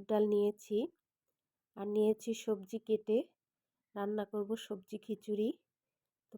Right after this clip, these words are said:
ফুলকপি, মিষ্টি কুমড়া কেটে নিয়েছি, আলু, গাজর। এবারে সবজিগুলো আমি ভেজে নিব একে একে।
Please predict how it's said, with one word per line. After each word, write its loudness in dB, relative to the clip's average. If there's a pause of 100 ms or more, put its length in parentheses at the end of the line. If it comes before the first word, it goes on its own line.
ফুলকপি, 0
মিষ্টি -4
কুমড়া -2
কেটে -4
নিয়েছি, -2 (800)
আলু, 4
গাজর। -2 (1500)
এবারে -2
সবজিগুলো 0
আমি 0
ভেজে 2
নিব 0 (280)
একে -6
একে। -4